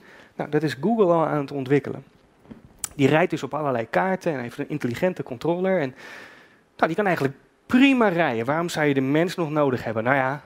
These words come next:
die moet erin zitten, hè, die moet vervoerd worden natuurlijk. Maar die zou dus ook als een soort backup systeem altijd nog moeten kunnen ingrijpen. Hoe zou dit werken?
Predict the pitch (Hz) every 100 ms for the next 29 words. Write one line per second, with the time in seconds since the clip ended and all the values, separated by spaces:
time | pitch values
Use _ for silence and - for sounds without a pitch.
0 | - 123 131 123 - 185 196 170 170 196
1 | 156 175 131 117 - 123 - 196 165 170
2 | 165 156 151 160 165 180 - - - 175
3 | 214 208 208 175 160 - 226 240 - _
4 | _ _ _ 190 160 165 151 - 127 214
5 | 196 - 160 - 156 160 - 240 269 226
6 | 220 196 - 165 - - 143 143 131 117
7 | 117 113 - 123 _ _ _ - 226 269
8 | 262 262 240 226 165 277 254 - 113